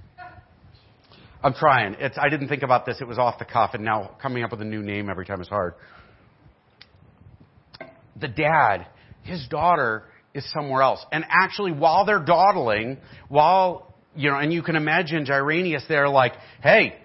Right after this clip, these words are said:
whoever did it, come forward so we can get to my daughter. She's dying." And she died. And what did Jesus do? That's next week, but I'm gonna tell you, here's the hint. He brings her back to life.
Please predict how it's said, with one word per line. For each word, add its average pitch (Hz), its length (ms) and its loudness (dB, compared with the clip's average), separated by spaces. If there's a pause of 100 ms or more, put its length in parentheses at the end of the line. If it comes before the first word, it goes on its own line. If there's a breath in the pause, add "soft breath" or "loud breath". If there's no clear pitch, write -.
whoever 190 300 4
did 220 180 4
it, 233 140 4 (140)
come 214 360 4
forward 185 460 6
so 202 100 0
we 190 160 -6
can 196 220 -6
get 175 200 -2
to 180 80 -2
my 185 140 2
daughter. 185 480 2
She's 170 180 -10 (120)
dying." 156 760 0 (1120 soft breath)
And 131 80 -20
she 151 140 -14
died. 139 420 -6 (1300 soft breath)
And 117 100 -10
what 143 100 0
did 147 120 -2
Jesus 156 340 -8
do? 196 280 -4 (1200)
That's - 180 -10
next 170 300 0
week, 127 320 -4
but 120 100 -2
I'm 120 80 2
gonna 127 140 -6
tell 151 160 0
you, 117 60 -4
here's 123 180 -2
the 156 100 4
hint. 185 260 0 (100)
He 156 60 -14
brings 240 220 -4
her 196 80 -6
back 165 200 -10
to 165 60 -14
life. 247 340 0